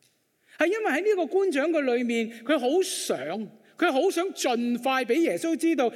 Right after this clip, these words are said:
你知唔知喺你面前嘅企喺呢度嘅我呢個人啊，係幾咁嘅優秀啊？佢覺得一樣嘢就係憑着佢過往嘅裏面驕人嘅能力同埋表現，佢係絕對有把握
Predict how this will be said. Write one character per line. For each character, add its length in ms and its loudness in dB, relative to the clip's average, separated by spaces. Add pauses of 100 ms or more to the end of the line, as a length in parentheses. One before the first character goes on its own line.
(120)
你 100 2
知 160 2
唔 80 2
知 80 0
喺 160 2
你 120 -2
面 260 -2
前 220 -2
嘅 120 0
企 120 0
喺 140 2
呢 140 4
度 80 2
嘅 240 0
我 240 2
呢 140 4
個 120 2
人 260 0
啊， 180 -2 (320)
係 140 0
幾 160 0
咁 100 2
嘅 120 0
優 220 2
秀 300 -2
啊？ 120 -10 (600)
佢 100 4
覺 220 2
得 100 -2
一 180 2
樣 100 2
嘢 180 -2
就 100 -2
係 100 0
憑 340 -6
着 160 -2
佢 160 -2
過 220 2
往 220 2
嘅 240 2
裏 60 -2
面 240 0
驕 360 2
人 220 -2
嘅 140 0
能 280 -4
力 220 -2
同 120 -10
埋 200 -4
表 240 0
現， 300 -2 (480)
佢 80 2
係 240 0
絕 360 -2 (140)
對 240 2
有 220 0
把 200 -2
握 180 -4